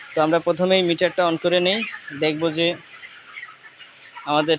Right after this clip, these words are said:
টোটাল, আহ, কতটুকুন ওয়েট হয়, এইটা আপনাদের সাথে শেয়ার করব। হ্যাঁ, এখান থেকে একটা মুরগি ধরো, ঠিক আছে? আহ, মোটামুটি একটা মুরগি আমরা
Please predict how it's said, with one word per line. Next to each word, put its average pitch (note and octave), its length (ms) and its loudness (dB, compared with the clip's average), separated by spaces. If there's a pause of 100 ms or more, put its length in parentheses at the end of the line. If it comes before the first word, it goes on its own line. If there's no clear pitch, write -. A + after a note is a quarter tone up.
টোটাল, D#3 360 2
আহ, - 1400 -6 (440)
কতটুকুন F3 680 0 (120)
ওয়েট D3+ 240 0 (120)
হয়, D3+ 280 2
এইটা D3+ 240 -4
আপনাদের C#3 280 -4
সাথে C3+ 240 -8
শেয়ার C3+ 240 -4
করব। F3 340 -8 (420)
হ্যাঁ, G3+ 180 -4
এখান F3 260 -2
থেকে G3 280 -2
একটা F3 360 0
মুরগি E3 320 -2
ধরো, C#3 320 -2 (120)
ঠিক F3 120 -4
আছে? E3+ 340 -2
আহ, - 760 -12
মোটামুটি C#3 500 -2
একটা C3+ 260 -4
মুরগি C#3 400 -6 (720)
আমরা C#3 300 -2